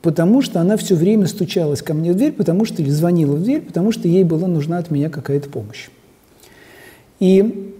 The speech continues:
тот факт, что совет-, соседке была нужна опять помощь,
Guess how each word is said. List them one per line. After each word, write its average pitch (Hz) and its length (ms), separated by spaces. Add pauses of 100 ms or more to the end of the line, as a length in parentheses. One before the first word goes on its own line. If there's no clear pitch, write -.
тот 220 160
факт, 247 260
что - 140
совет-, 220 500
соседке 190 460
была 175 220
нужна 180 360
опять 160 300
помощь, 330 460